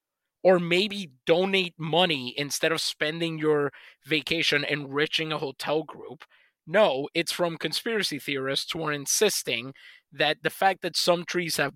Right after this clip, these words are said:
bark and are therefore thermally insulated is evidence that this was a government experiment. I don't think human beings are, like, any less smart than they've ever been,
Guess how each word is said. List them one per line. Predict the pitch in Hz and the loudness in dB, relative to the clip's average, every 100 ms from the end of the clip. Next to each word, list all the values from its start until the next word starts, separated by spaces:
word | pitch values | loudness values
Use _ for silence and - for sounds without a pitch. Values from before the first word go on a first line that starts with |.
| _ | _
bark | 226 233 131 - - | 6 6 4 -2 -2
and | 143 | -2
are | 139 | 0
therefore | 151 170 - 165 | 2 2 2 -4
thermally | - 165 170 170 160 - | -4 -4 -4 -4 -4 -4
insulated | 226 - 139 127 120 127 - - - | -4 -4 -6 -10 -10 -12 -14 -10 0
is | 302 | 2
evidence | - 247 226 220 | 4 4 4 0
that | - 175 | -2 0
this | 160 - | 0 0
was | 160 151 | 0 -2
a | 143 - | -4 -2
government | 147 139 131 123 117 | -2 -2 -8 -8 -6
experiment. | - - - 113 85 69 - - - _ _ _ _ _ _ _ _ _ _ - | -4 -2 -2 -2 -4 -12 -18 -14 -14 _ _ _ _ _ _ _ _ _ _ -6
I | 170 | 0
don't | 185 226 | 0 0
think | 214 185 | -4 -2
human | 185 170 | -6 -4
beings | 165 170 151 | -6 -4 -4
are, | 147 | -4
like, | 135 123 | -6 -8
any | 143 147 | -6 -6
less | 123 113 143 | -8 -6 0
smart | - 175 175 185 - | 0 2 2 2 -2
than | 190 | -2
they've | 190 190 | 0 0
ever | 196 196 | -4 -4
been, | 208 208 | -4 -6